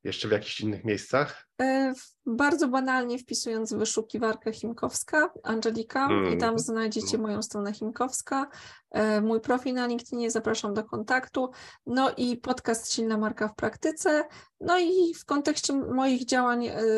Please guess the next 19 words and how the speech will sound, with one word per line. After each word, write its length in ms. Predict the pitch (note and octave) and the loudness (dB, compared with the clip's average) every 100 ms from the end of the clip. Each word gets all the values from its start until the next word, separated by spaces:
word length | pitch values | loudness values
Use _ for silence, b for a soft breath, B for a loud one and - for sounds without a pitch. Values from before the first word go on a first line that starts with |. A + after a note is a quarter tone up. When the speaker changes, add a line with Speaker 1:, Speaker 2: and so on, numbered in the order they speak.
| G#3+ G#3+ G#3+ G#3+ | 4 4 4 6
Speaker 2:
z, 500 | G#3+ G3+ - G#3+ G3+ | 4 2 0 0 0
z, 380 | G3+ A3+ - G3+ | -2 -4 -4 2
działań 320 | A#3+ B3 A#3 A#3 | 6 6 6 2
i 360 | - G#3+ G#3+ | -2 -2 0
zespołu, 580 | A3 G#3+ - B3 A#3+ A3+ | 0 0 0 4 4 4
no 100 | G#3+ | 0
to 140 | G#3+ | -2
silna 320 | G#3+ A3 G#3 G#3 | -4 -4 -2 -2
marka 320 | G3 G3 F#3 | -4 -6 -8
kropka 360 | - - - G3 | -6 -6 -6 -8
com 400 | - G#3 G#3 G#3+ | -4 -2 -2 -4
to 80 | G#3 | -2
jest 200 | G3 G3 | 0 0
miejsce, 380 | F#3+ F#3+ F#3+ F#3+ | -2 -4 -4 -8
w 60 | F#3+ | -8
którym 400 | - G#3 G3 - b b G#3 | -6 -6 -6 -10 b b -6
można 280 | F#3+ F#3 | -4 -4
nas 240 | F3 E3 - | -6 -6 -8
znaleźć. 640 | G#3 D#3 - - - - | -6 -8 -8 -10 -12 -14